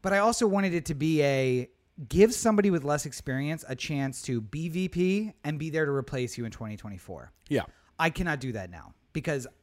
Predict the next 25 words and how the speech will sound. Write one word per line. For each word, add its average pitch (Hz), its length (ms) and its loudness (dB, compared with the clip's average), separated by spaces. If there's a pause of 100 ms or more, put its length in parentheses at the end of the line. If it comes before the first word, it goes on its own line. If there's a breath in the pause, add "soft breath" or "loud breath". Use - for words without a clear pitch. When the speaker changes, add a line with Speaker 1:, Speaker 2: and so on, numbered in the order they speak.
(140)
Speaker 1:
I 160 80 6
will 156 320 2
not 170 240 0
vote 147 180 2
for 131 80 -10
Kamala 127 340 -4
Harris 117 280 -4
for 120 80 -10
president 92 460 -12 (100)
because 131 360 -10 (520 soft breath)
to 208 160 4
me, 208 480 4 (640)
the 175 180 -4
issues 208 340 2
for 165 120 -2
which 165 180 0
she 165 180 -2
is 127 100 -2
softest - 840 0 (160)
are 180 160 4
the 175 140 -4
most 156 280 -2
important 120 380 -6
issues. - 460 -14
Speaker 2:
Yeah. 147 240 4